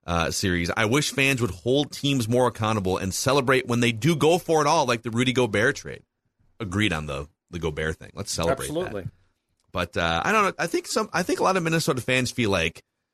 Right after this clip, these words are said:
Speaker 1: "Well, we don't have any influence, so what's the, just, let's just be happy with five hundred records and mediocrity." But I think fans have more influence than they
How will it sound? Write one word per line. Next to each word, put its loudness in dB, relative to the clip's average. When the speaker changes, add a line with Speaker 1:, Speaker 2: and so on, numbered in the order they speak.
Speaker 1:
"Well, -2
we 4
don't 4
have 2
any -4
influence, 0
so 4
what's 0
the, -8
just, -2
let's -4
just -6
be -2
happy 0
with -4
five 2
hundred 2
records 2
and 0
mediocrity." 0
But -4
I -2
think -6
fans -4
have -2
more 0
influence -2
than -2
they 0